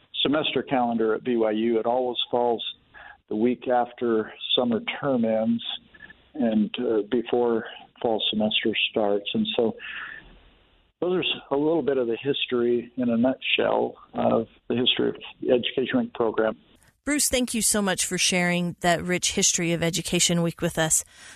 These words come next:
Speaker 2: Elder Quentin L. Cook, who offered the campus devotional address at Education Week this year, also shared the history of Education Week and talked about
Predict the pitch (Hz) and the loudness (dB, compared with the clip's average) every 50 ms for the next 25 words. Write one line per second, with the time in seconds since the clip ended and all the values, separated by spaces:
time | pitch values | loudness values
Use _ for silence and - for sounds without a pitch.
0 | - _ - 220 220 214 196 - - - 220 202 - 202 180 170 165 - - - | -18 _ -4 -2 0 0 0 -2 -2 -2 -2 0 0 0 2 0 0 0 0 2
1 | 208 202 190 175 - - - - - 196 175 170 - - 180 175 - - 175 175 | 2 2 2 0 -2 -8 -10 -4 -2 0 0 0 0 0 0 0 0 0 -2 -2
2 | - 165 - 185 175 165 - 170 - - 170 160 170 180 180 - - 180 175 170 | -2 -4 -2 -2 0 0 0 0 0 0 -2 -2 0 2 2 2 2 2 0 0
3 | 170 170 170 170 - 165 165 170 170 - - 170 - - 175 180 170 160 - - | 0 0 0 0 0 0 0 0 2 0 0 0 0 -2 -2 -2 -2 -2 -2 0
4 | 170 - - 175 175 170 165 - - 185 - - - 180 175 165 - - - - | 0 2 2 2 0 0 -2 -4 -2 0 0 2 2 0 -2 -4 -6 -12 -18 -18
5 | - - - - _ _ _ - 226 247 269 269 - 240 202 185 - - - 180 | -18 -20 -20 -20 _ _ _ 0 0 2 2 0 0 0 0 0 0 0 0 0
6 | 165 165 156 151 147 - - - - - - - - 180 175 175 170 165 160 - | 0 0 0 -2 -2 -4 -8 -12 -20 -20 -20 -20 -14 -6 -2 0 2 2 0 -2
7 | - - - - 202 - - - - 170 160 165 170 - - 170 170 175 170 - | -4 -6 -4 -2 0 2 2 2 0 0 0 -2 -2 0 0 0 0 0 -2 -2
8 | - 180 170 - - 175 165 170 165 165 165 160 - - 175 180 180 - - - | -2 0 0 2 2 2 0 0 0 0 -2 -2 0 0 0 0 0 0 0 2
9 | - 277 - - 233 190 175 160 170 170 160 - | 0 0 0 -2 -4 -2 0 0 0 0 -2 -4